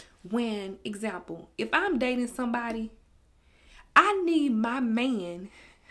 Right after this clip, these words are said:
<laughs> to possess something that I can't get from nowhere else. Because this is what's gonna keep me.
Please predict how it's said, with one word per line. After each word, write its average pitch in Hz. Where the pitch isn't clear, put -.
<laughs> -
to 294
possess 254
something 294
that 220
I 233
can't 233
get 233
from 202
nowhere 208
else. -
Because 269
this 339
is 349
what's 269
gonna 233
keep -
me. 196